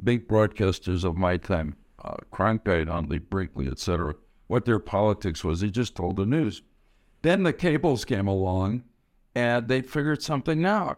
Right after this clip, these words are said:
I don't have to give the news that, uh, if that's credible to everybody. I could segment the American people.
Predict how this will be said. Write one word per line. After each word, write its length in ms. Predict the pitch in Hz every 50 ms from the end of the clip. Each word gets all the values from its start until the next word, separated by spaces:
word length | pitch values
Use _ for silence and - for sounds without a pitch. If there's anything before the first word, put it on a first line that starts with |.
| - -
I 120 | 113 104
don't 160 | - - -
have 200 | - 107 - - -
to 280 | 90 82 80 - - - _ _ _ _ _ _ -
give 180 | - 110 98
the 120 | 90 104 98
news 300 | 101 101 104 104 95 -
that, 200 | - - - _ -
uh, 140 | 95 95 - -
if 240 | 101 104 - - -
that's 180 | 98 92 -
credible 520 | - - - 117 107 107 101 90 104 98 80
to 120 | - -
everybody. 680 | - 101 101 92 101 104 98 107 107 113 127 139 139 - - _ _ _ _ _ _ _ -
I 100 | 160 160
could 220 | - 202 185 160
segment 920 | - - - - - 202 208 214 208 165 151 143 131 117 107 95 - - - _ _ -
the 100 | 104 110
American 400 | 113 107 113 113 110 - 110 98
people. 440 | - 113 101 82 90 82 78 -